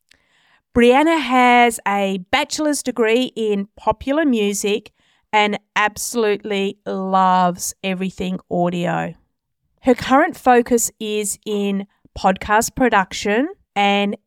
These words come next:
editing, including video podcasting. Through Brianna's agency, Bambi Media,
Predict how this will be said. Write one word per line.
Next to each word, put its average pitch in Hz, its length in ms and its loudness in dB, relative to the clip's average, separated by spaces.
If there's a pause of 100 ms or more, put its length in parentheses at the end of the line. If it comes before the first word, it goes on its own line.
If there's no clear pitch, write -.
(120)
editing, 202 760 -2 (480)
including 262 760 0
video 381 380 2 (120)
podcasting. 180 880 -4 (800)
Through 294 280 2
Brianna's 294 680 0
agency, 202 840 -4
Bambi 202 560 -2
Media, 180 640 -4